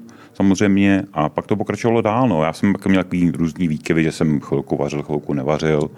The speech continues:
Pak jsem měl takový období před vojnou ještě, že jsem šel dělat nějaký bezpečnostní agentuře a byl jsem chvilku u zahradníků a střídal jsem to malinko.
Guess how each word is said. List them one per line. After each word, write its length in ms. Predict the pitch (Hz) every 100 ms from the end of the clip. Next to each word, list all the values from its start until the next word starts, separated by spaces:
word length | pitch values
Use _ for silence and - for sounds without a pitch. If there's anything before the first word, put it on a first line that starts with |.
| - - - -
Pak 140 | -
jsem 100 | -
měl 100 | 76
takový 280 | 76 - 71
období 480 | 71 71 67 80 76
před 240 | - 78
vojnou 380 | 69 76 80 78
ještě, 360 | 76 - 76 69
že 120 | 69
jsem 300 | - 73 69
šel 160 | -
dělat 140 | 67 69
nějaký 200 | 69 67
bezpečnostní 520 | 69 - - 73 76
agentuře 540 | 71 78 76 80 76 76
a 60 |
byl 100 | 73
jsem 120 | - 73
chvilku 260 | 76 -
u 80 | 78
zahradníků 720 | 82 85 78 82 80 80 73 73
a 40 |
střídal 300 | - 73 78
jsem 140 | 87
to 80 | 85
malinko. 520 | 82 82 82 87 82